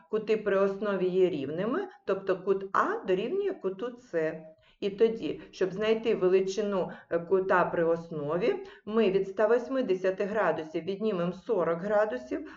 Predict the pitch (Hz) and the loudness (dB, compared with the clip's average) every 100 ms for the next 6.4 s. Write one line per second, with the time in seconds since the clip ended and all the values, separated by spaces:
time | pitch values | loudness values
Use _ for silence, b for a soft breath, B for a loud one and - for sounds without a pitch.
0 | - 175 190 214 - 240 214 180 180 190 | -4 2 4 4 0 -2 -2 0 -2 0
1 | 190 190 190 190 190 190 190 180 185 349 | 2 0 2 2 2 2 0 4 4 4
2 | 403 415 440 B - 202 202 196 202 196 | 2 0 -2 B -4 0 2 2 2 2
3 | 190 - 185 175 180 170 165 156 156 151 | 2 2 -2 2 4 4 2 -2 -2 -2
4 | 190 294 427 B - 185 175 202 349 381 | -2 -2 -4 B -2 0 2 2 0 0
5 | 370 370 185 170 165 - 302 320 165 160 | -4 -4 -4 -4 -6 -4 -4 -4 -2 -2
6 | 160 170 170 170 | -2 -4 -4 -6